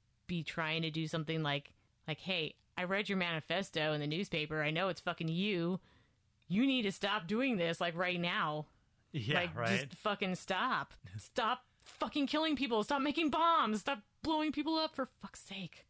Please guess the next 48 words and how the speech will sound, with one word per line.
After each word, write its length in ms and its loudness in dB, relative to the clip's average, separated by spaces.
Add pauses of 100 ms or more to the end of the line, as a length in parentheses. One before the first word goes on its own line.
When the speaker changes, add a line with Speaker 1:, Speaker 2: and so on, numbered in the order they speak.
(180)
Speaker 2:
At 180 -4
least 240 -2
have 160 0
a 60 -6
conversation 720 -2
with 100 -6
him 80 -2
Speaker 1:
Yeah, 120 0
I 40 0
Speaker 2:
about 140 0
Speaker 1:
would 80 -2
Speaker 2:
it. 80 -2
Speaker 1:
have 120 -2
a 60 0
little 160 2
conversation, 800 -2
like, 240 0
"Uh, 200 0
you 80 0
need 120 2
to 80 0
stop 240 -4
this, 140 -6
like, 140 -4
right 240 -2
now, 440 -2
because 460 -2
I 160 -2
recognized 480 -4
it. 80 -2
Maybe 220 -2
other 120 -4
people 200 -6
are 40 -4
gonna 160 -4
recognize 440 -4
it. 200 -4 (1000)
Fucking 140 -2
Speaker 2:
Right. 220 2
Speaker 1:
stop 260 -2
it. 220 -6 (320)
You're 260 -6
being 320 -2
a 60 -2
really 160 0
fucked 280 -6
up 120 -6
person." 520 -6